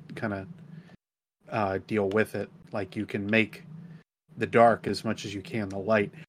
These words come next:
I think it's just interesting enough, though, to, to take the fact that the, uh, the darkness, the darkness motes seem to be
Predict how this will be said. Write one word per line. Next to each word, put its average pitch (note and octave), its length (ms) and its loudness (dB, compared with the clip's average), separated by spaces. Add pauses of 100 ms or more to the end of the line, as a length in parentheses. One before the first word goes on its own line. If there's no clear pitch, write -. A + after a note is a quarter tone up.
(180)
I A#2 120 4
think B2+ 220 2
it's A2+ 140 0
just - 320 -2
interesting A2+ 540 -4
enough, G#2 360 -2
though, G#2 320 0
to, G2+ 640 -4 (140)
to - 120 -10
take - 340 -4
the A2+ 80 -6
fact G#2 420 -2
that G#2+ 160 -2
the, G2+ 280 -2
uh, F#2+ 240 -2 (180)
the A2+ 120 -4
darkness, - 800 -4 (600)
the C3 120 0
darkness A#2+ 580 2
motes A2+ 300 0
seem A2+ 320 -2
to - 180 -6
be G#2 460 -2